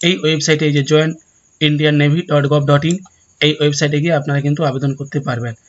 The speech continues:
পরীক্ষার ফি হওয়ার দুশো আটাত্তর টাকা আপনাদেরকে অনলাইনে জমা দিতে হবে। রেলে পাঁচশো আটচল্লিশ appendix। দেখুন, দক্ষিণ পূর্ব রেলওয়ে বিলাসপুর ডিভিশনে appendix হিসেবে পাঁচশো আটচল্লিশ জন ছেলে মেয়ে নিচ্ছে।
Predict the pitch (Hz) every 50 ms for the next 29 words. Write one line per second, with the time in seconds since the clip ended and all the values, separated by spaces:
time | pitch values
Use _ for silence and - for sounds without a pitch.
0 | _ _ _ _ _ 165 156 170 165 - 170 165 151 - 165 170 151 151 156 160
1 | 151 147 143 143 143 160 160 160 - _ _ _ _ _ _ _ _ _ _ _
2 | _ _ - 143 147 156 147 - 160 143 - 147 143 151 156 175 - _ _ _
3 | _ _ _ - 143 143 147 147 147 147 139 151 147 143 139 139 139 143 143 143
4 | 151 151 139 135 127 131 127 135 - - 175 - - 135 131 127 113 - _ _
5 | _ _ _ _ _ _ _ _ _ _ _ _ _ _ _ - - _ _ _
6 | - 147 165 180 175 175 180 202 - _ _ _ _ 170 170 170 - - 208 196
7 | - 156 165 160 - - 170 175 170 - - 156 143 - 151 131 117 - 117 -
8 | - - _ _ _ _ - 175 160 190 165 143 190 202 196 - 220 220 214 -
9 | 190 190 185 170 190 175 156 151 151 151 147 135 127 - - - - - _ -
10 | 135 151 156 165 165 165 - - 170 160 147 151 143 151 143 - 135 131 131 139
11 | - - - - - _ - 156 156 180 180 175 170 185 175 180 170 147 - 160
12 | 143 156 151 151 - - - _ - 151 147 151 - - 165 143 143 - 143 147
13 | 143 - 160 147 147 139 - 165 185 175 180 - 139 123 123 131 147 156 147 127
14 | 120 113 - - - -